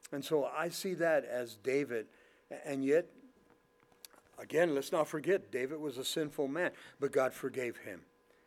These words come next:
In verse nineteen, "And yet this was a small thing in your sight, O Lord God,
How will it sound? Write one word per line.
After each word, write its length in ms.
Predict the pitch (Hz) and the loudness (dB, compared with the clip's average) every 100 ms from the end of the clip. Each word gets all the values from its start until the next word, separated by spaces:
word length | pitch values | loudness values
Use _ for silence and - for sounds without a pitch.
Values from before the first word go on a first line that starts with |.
| _ _ _ _ _ _ _ _ - | _ _ _ _ _ _ _ _ -6
In 100 | 156 | 6
verse 260 | 165 214 214 | 12 12 12
nineteen, 500 | 214 196 214 185 - | 6 6 2 0 0
"And 260 | - 165 160 | 0 0 4
yet 340 | 160 214 262 - - | 8 8 8 4 -2
this 360 | 127 202 247 - | 10 10 10 8
was 200 | 208 - | 4 4
a 80 | 98 | 0
small 360 | - 202 233 | 0 4 4
thing 340 | 233 247 240 214 | 6 6 6 6
in 100 | 208 | 6
your 180 | 220 220 | 6 6
sight, 420 | - 262 208 - - - - - - - _ - | 2 2 0 -2 -10 -20 -16 -14 -14 -18 _ 2
O 120 | 170 | 8
Lord 340 | 185 185 180 151 | 10 12 10 8
God, 320 | 156 139 | 4 4